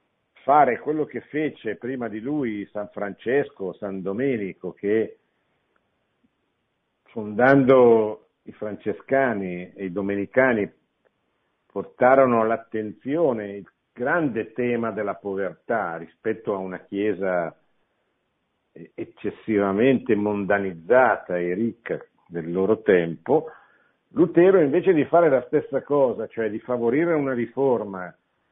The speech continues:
in comunione con la Chiesa, dentro la Chiesa, rompe questa comunione e le drammatiche, tragiche conseguenze sono ancora sotto i nostri occhi, cioè oggi, cinquecento anni dopo,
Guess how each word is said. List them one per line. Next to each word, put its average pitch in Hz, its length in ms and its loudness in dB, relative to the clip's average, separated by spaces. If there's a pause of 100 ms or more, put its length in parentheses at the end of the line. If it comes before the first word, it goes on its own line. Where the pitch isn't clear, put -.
(400)
in 180 240 -4
comunione 120 600 -2
con 104 200 -8
la 98 120 -4
Chiesa, 110 460 -2
dentro 120 520 0
la 156 140 2
Chiesa, 95 500 -2
rompe 104 580 -6
questa 90 360 -8
comunione 90 720 -10 (1080)
e 139 180 6
le 92 160 4
drammatiche, 110 840 2
tragiche 98 600 2
conseguenze 110 840 -4
sono 92 240 -6
ancora 101 340 -4
sotto 98 420 -4
i 85 100 -4
nostri 85 440 -8
occhi, - 400 2
cioè 85 280 -8
oggi, 95 380 -6
cinquecento 101 720 -2
anni 123 260 2
dopo, 90 560 2